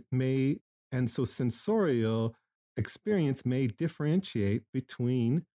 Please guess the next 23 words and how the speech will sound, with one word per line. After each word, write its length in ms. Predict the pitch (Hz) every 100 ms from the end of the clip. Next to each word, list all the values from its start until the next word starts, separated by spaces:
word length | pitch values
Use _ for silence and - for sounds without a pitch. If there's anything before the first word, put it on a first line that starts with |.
| _
the 100 | 147
tense 540 | 147 - 175 131 117 -
of 160 | 104
different 300 | 113 101 110
conscious 440 | - 107 101 107 123
experiences. 1120 | 104 - - 180 160 117 - 98 - - - _ _ _ _ _ _ _ _ _ _ _
For 220 | - 135
example, 800 | 123 110 190 226 202 110 101 123 - _ _ _ _ _ _ _ _ _ _ _ -
not 280 | 147 175
only 580 | 170 170 160 147 135 143 - 127
ongoing 640 | 120 117 110 143 180 160
experience 840 | 113 - - 117 110 107 107 - - _
may 260 | 127 131 110
be 140 | 104
sensorially 760 | 101 - 110 - 117 107 104 101
grounded, 520 | 110 101 104 107 104 110
but 180 | 110 -
the 100 | 117
imagination 840 | 113 131 139 127 120 139 143 117
as 160 | 104 -
temporally 640 | - 107 104 147 175 139
extended 600 | 110 - - 170 190 110
sensations, 1000 | - 101 95 107 101 - 104 98 98 -